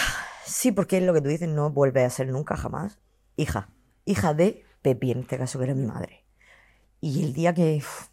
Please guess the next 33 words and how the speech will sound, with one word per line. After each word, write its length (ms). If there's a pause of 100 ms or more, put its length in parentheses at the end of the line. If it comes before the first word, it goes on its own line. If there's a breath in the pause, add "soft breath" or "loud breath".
(500)
gracias 340
a 20
Dios 160
tengo 180
muchas, 440 (1080 soft breath)
el 100
cerebro 320
es 40
muy 100
inteligente. 560 (1000)
Y 500
no 180
puedes, 720 (280)
de 180
hecho, 460
eh, 260
Susana, 640 (160)
que 120
es 60
la 440 (320 soft breath)
tía 260
de 180
Elvira, 400
de 80
mi 120
mujer, 420 (1160 soft breath)
ella 220
s-, 240
me 140
dijo 240
en 60
su 120
momento, 640